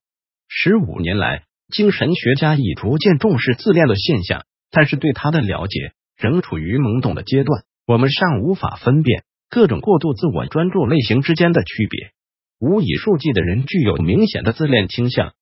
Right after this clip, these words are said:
但不能把他们称为人口。我仅能在现阶段指出，恶人特有的自恋往往是意志力饱受摧残的那一类。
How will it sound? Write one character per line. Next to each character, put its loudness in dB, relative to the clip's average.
但 0
不 0
能 2
把 -2
他 -4
们 0
称 -2
为 0
人 -2
口。 -8
我 4
仅 -2
能 -4
在 0
现 0
阶 0
段 2
指 -8
出， -10
恶 4
人 0
特 -4
有 -4
的 -12
自 -4
恋 0
往 0
往 0
是 -2
意 2
志 2
力 4
饱 -2
受 0
摧 2
残 0
的 2
那 2
一 4
类。 -4